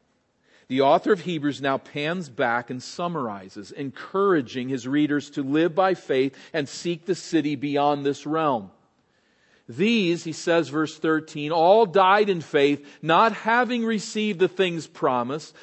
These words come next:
but having seen them and greeted them from afar, and having acknowledged that they were strangers and exiles on the earth."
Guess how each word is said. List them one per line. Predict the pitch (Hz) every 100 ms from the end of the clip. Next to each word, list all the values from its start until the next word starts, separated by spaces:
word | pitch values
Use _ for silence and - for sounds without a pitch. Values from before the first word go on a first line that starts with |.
| -
but | - 185
having | 175 175 180
seen | 160 - - 254 247 165
them | 151 151
and | 170 156
greeted | 123 160 240 233 160
them | 170 160
from | 175 160
afar, | 147 190 190 170 135 - - -
and | 180
having | 160 180 175
acknowledged | 165 143 165 185 208 170 147
that | 160 160
they | 175 208
were | 170 156
strangers | - - 175 202 226 208 226 175
and | 190
exiles | 202 202 - 151 123 110 101 - -
on | 135 120
the | 113 107
earth." | 107